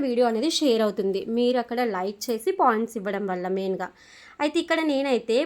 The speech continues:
బాబిన్ క్లీన్ చేసేటప్పుడు మెయిన్గా మిషన్ on చేసుకుంటాను. అంటే నేను చేసే పద్ధతి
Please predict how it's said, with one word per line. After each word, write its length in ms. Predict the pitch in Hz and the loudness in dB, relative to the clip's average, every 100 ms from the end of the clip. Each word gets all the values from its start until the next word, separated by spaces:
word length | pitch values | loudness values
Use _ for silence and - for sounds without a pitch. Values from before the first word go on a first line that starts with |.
| - | 2
బాబిన్ 380 | 247 233 285 302 | 2 4 0 -2
క్లీన్ 240 | 285 220 247 | -2 -2 -2
చేసేటప్పుడు 520 | 247 214 - 208 208 320 277 | -2 -4 -6 -8 -4 -2 0
మెయిన్గా 280 | 208 214 320 262 | 0 -2 0 0
మిషన్ 300 | 247 381 359 | 2 4 4
on 120 | 254 285 262 | 4 2 -2
చేసుకుంటాను. 760 | 208 - 214 190 190 180 208 392 508 - - - | -4 -6 -6 -4 -4 -2 2 4 2 -2 -12 -6
అంటే 140 | 269 339 285 | -2 0 2
నేను 200 | 285 370 | 2 2
చేసే 220 | 349 320 370 294 | 2 -2 0 2
పద్ధతి 320 | 214 269 | 2 -2